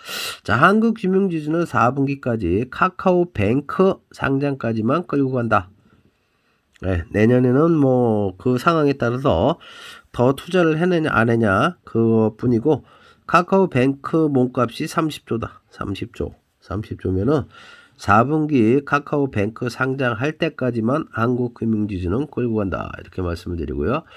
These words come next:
자, 엘엔에프, 엘엔에프. 엘지 화학하고 에스케이 이노베이션하고, 음,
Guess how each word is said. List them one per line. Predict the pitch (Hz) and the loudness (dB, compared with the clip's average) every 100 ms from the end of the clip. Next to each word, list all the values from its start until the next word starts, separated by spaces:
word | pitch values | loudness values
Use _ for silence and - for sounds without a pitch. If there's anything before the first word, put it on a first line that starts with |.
| - - - - - - - - - - _ | -20 -16 -14 -14 -16 -20 -20 -20 -20 -20 _
자, | 147 131 123 117 107 104 95 90 87 76 71 - - _ - | 4 6 6 4 2 0 -2 -2 -2 -2 -4 -8 -14 _ -2
엘엔에프, | 107 135 156 110 - 107 110 98 87 - | 0 2 2 0 -2 0 2 0 -4 -14
엘엔에프. | 90 90 85 76 - 71 76 135 156 _ _ _ _ _ _ - - - - - - - | -6 -2 -2 -4 -4 -2 0 0 -4 _ _ _ _ _ _ -14 -14 -20 -18 -16 -18 -2
엘지 | 95 117 135 151 202 | 4 4 4 0 4
화학하고 | 190 170 170 147 - 120 120 87 80 104 90 | 4 6 4 2 0 -4 0 0 2 2 2
에스케이 | 107 - 123 123 | -2 0 2 4
이노베이션하고, | 117 113 110 107 107 101 90 82 82 98 104 - _ _ | 4 4 2 0 -2 -2 -2 0 2 4 2 0 _ _
음, | 90 90 87 80 76 62 | -2 0 0 -2 -2 -6